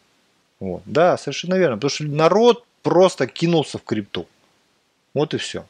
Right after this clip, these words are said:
Поэтому Форекс, э, это, ну, это могила вообще. Это могила во всех странах мира одно и то же. Не надо рассказывать, что какие-то есть кухни или не кухни.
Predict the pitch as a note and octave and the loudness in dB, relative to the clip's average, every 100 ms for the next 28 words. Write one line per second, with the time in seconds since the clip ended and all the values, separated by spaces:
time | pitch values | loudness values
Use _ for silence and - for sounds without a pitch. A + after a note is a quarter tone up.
0 | _ C#3 E3 E3+ D#3 C#3 - G#3+ F3+ - | _ 2 2 0 -4 -4 2 2 2 -2
1 | - - G#2+ G2+ F#2 F#2+ F#2 G2 B2+ C3 | -10 -12 -10 -10 -10 -12 -14 -8 -6 -2
2 | D3 G2 A#2+ C3 A2 A#2 B2 A#2+ A2+ F2+ | -4 -4 -6 -4 -4 -2 -2 -2 -2 -2
3 | F2 - - G#2 G2 G2+ A2+ C#3+ F3+ B2+ | -8 -18 -12 -10 -6 -4 -2 2 4 2
4 | - - - - G#2+ A#2 - C3 - B2 | 0 -12 -16 -4 -2 0 0 -2 0 -2
5 | A#2 - C#3+ C3+ A2 G#2+ A#2 A#2 F3 F3 | -2 -6 -2 0 0 -2 -4 -2 2 2
6 | B2+ A#2 C#3 C3 A2+ A2 - A#2+ G2+ - | 0 -2 0 2 0 -2 -2 -2 -2 -8
7 | G2 - G#2 G#2 F#2+ - G#3+ G3+ - B2+ | -10 -12 -6 -4 -4 -2 0 0 -2 -2
8 | A#2 B2+ - G3+ - B2+ | -2 -4 -4 -4 -2 -6